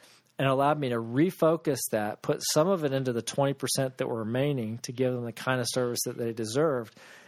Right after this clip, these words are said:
and then really reinvest what was left over into going out and increasing the capacity and increasing the size of my customer ca-, my, my customer base to be the kind of clients that I really like to work with. And that was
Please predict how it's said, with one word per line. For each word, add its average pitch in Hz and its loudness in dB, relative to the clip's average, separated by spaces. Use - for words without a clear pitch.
and 135 0
then 131 0
really 156 2
reinvest 135 2
what 131 0
was 123 0
left 131 2
over 151 2
into 127 -2
going 135 2
out 131 0
and 143 2
increasing 165 2
the 131 -2
capacity 143 0
and 117 -6
increasing 143 0
the 117 -2
size 127 2
of 127 -4
my 110 -2
customer 147 -2
ca-, - -10
my, 117 -2
my 127 -4
customer 156 2
base 117 0
to 143 2
be 135 4
the 156 0
kind 139 0
of 131 -4
clients 127 -2
that 117 0
I 113 2
really 135 0
like 113 -2
to - -10
work 175 0
with. 107 -6
And 135 4
that 151 6
was 135 2